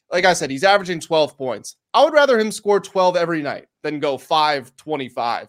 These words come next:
I, I want some sort of consistency. I wanna know from what I'm getting from you. But at the end of the day, this is one of the more experienced players on the roster. And if he can give you a more stable output,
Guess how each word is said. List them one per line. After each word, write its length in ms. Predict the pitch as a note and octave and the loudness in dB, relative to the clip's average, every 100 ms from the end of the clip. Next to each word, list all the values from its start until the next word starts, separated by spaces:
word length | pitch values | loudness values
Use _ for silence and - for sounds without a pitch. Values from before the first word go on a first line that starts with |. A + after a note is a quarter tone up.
| _ | _
I, 140 | - F#3+ | -4 -2
I 100 | A3 | 0
want 300 | A3 B3 A#3+ | 2 0 -2
some 240 | - G3+ F#3+ | -4 -4 -2
sort 160 | G3 | -4
of 80 | F#3+ | -4
consistency. 560 | D#3+ E3 F3 F3 D#3+ E3+ | -10 -8 -8 -10 -4 -2
I 60 | |
wanna 200 | D3 E3 | -2 -2
know 160 | D#3+ D#3 | -2 -4
from 220 | D#3 D3 | -4 -6
what 160 | D3 C#3+ | -4 -4
I'm 100 | C3+ | -4
getting 300 | C#3+ D3+ D3 | -6 -8 -4
from 200 | E3 F3+ | -4 -2
you. 120 | F3+ _ _ - | -6 _ _ -6
But 160 | G3+ F3+ | -4 -2
at 60 | |
the 120 | G#3 | 0
end 100 | G#3 | 0
of 60 | G3+ | 0
the 80 | F3 | -2
day, 220 | E3+ E3+ | 0 0
this 160 | D#3 F3+ | -2 -8
is 120 | D#3 | -6
one 120 | E3+ | -6
of 80 | D#3 | -6
the 40 | |
more 200 | D3+ D3 | -4 -4
experienced 520 | C#3+ - E3 D#3+ D3 | -6 -8 -6 -6 -6
players 280 | - D#3 C#3 | -4 -4 -2
on 100 | C#3+ | -4
the 80 | C3+ | -4
roster. 540 | D3+ D3+ D3 D#3+ D3 - | 0 0 0 -4 -4 -4
And 240 | C#3+ C#3 C#3+ | -4 -4 -6
if 80 | |
he 100 | G#3 | -10
can 100 | F#3+ | -10
give 160 | E3+ E3+ | -6 -4
you 220 | D#3+ D#3 D3+ | -2 -4 -4
a 40 | |
more 220 | D#3 D#3 | -6 -4
stable 420 | C#3+ - D#3 C#3+ A#2+ | -4 -6 -6 -4 0
output, 420 | C#3 D3+ G3+ G3+ | 0 0 -4 -4